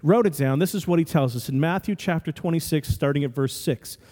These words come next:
"While Jesus was in Bethany in the home of Simon the leper, seven, a woman came to him with an alabaster jar, a very expensive perfume, which she poured on his head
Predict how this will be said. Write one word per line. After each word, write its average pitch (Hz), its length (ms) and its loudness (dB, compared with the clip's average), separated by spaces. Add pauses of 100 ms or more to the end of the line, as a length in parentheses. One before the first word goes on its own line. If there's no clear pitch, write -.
(240)
"While 165 200 4
Jesus 254 560 0
was 247 180 2
in 202 140 2
Bethany 160 480 2
in 170 80 2
the 165 100 2
home 196 240 2
of 214 120 0
Simon 160 400 0
the 160 100 4
leper, 123 400 2 (300)
seven, 180 420 2
a 139 80 2
woman 247 500 4
came 220 440 2
to 196 120 -4
him 147 400 0 (720)
with 175 160 6
an 185 120 4
alabaster 185 840 2
jar, 135 440 0
a 139 80 2
very 214 720 0 (480)
expensive 196 920 0
perfume, 143 440 0
which 151 100 0
she 214 140 -2
poured 320 420 -2
on 214 100 0
his 165 180 -4
head 139 280 -4